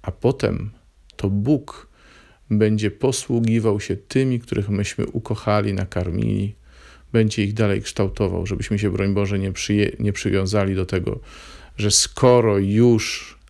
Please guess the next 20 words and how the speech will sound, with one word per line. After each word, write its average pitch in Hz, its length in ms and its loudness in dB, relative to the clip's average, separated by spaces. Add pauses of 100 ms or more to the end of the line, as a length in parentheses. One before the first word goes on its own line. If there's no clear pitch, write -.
(120)
tak 98 240 0
bardzo 104 280 2
się 98 160 -2
poświęciłem, 104 1300 0
tak - 160 -2
się - 140 0
postarałem, 117 1000 0 (760)
żeby 101 320 0
tego 104 460 0
gościa 107 440 0
przyjąć, 101 1000 -2 (640)
to 98 100 -4
teraz 101 220 0
przynajmniej 107 420 0
jakąś 101 300 -2
korzyść 135 480 2
bym 95 260 -4
powinien 90 420 -2
mieć, 85 220 -6
prawda? 107 440 -4